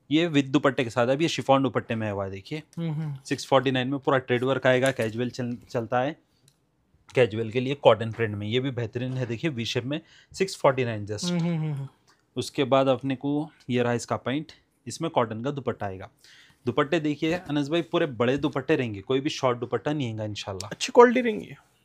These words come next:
Speaker 1: जी, नमाज का दुपट्टा आएगा इसमें। Just
Speaker 2: एक पीस भी कस्टमर
Speaker 1: छः सौ पचास।
Speaker 2: ऑनलाइन शॉपिंग मंगा सकते हैं।
Speaker 1: जी बिल्कुल, मिल जाएगा इंशाल्लाह।
Speaker 2: साइजेस रहेंगे भाई इसमें?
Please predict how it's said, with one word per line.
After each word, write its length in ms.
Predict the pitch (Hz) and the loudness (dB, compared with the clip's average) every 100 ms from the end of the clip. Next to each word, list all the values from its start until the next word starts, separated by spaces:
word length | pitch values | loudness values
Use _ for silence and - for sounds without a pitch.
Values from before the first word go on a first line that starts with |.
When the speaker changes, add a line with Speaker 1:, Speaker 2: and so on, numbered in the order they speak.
| _ 120 | _ -8
Speaker 1:
जी, 180 | 120 113 | -6 -2
नमाज 300 | 123 135 - | 0 0 2
का 120 | 151 | 0
दुपट्टा 360 | 117 117 - | 0 -8 0
आएगा 220 | 139 104 98 | 0 0 -10
इसमें। 260 | - - - - _ _ 113 110 123 | -16 -18 -20 -20 _ _ -20 -12 0
Just 120 | 160 | 6
Speaker 2:
एक 160 | 226 233 | 6 6
पीस 180 | 262 240 | 4 4
भी 100 | 254 | 4
कस्टमर 320 | 233 - 240 | 2 4 2
Speaker 1:
छः 80 | 262 | 4
सौ 60 | |
पचास। 80 | 247 | 2
Speaker 2:
ऑनलाइन 320 | 202 214 247 | 4 6 6
शॉपिंग 340 | 247 233 240 240 | 4 4 4 2
मंगा 180 | 208 185 | 4 2
सकते 260 | 170 - | 0 -18
हैं। 80 | - 147 | -14 -4
Speaker 1:
जी 100 | 196 | 0
बिल्कुल, 320 | 175 170 175 | 0 2 2
मिल 180 | 156 127 | 4 2
जाएगा 260 | 107 101 | 0 -6
इंशाल्लाह। 360 | 101 - - 202 | -12 -8 4 6
Speaker 2:
साइजेस 240 | 262 285 | 8 6
रहेंगे 260 | 285 302 262 | 6 4 2
भाई 180 | 160 202 | 2 -2
इसमें? 280 | - 285 | -4 -8